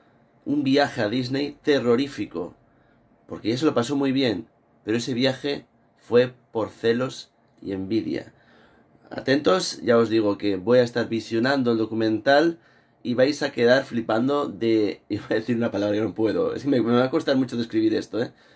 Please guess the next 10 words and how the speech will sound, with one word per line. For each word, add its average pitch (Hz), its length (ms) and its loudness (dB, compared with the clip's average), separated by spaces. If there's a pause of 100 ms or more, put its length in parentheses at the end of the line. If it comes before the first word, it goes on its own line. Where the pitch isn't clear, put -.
(260)
De 170 120 4
un 190 120 0
delirio 180 760 2
máximo 156 840 0 (160)
de, 110 480 2
de 104 80 -2
esta 120 160 -4
mujer, 139 440 0
porque 117 540 0 (480)
dice 107 600 -4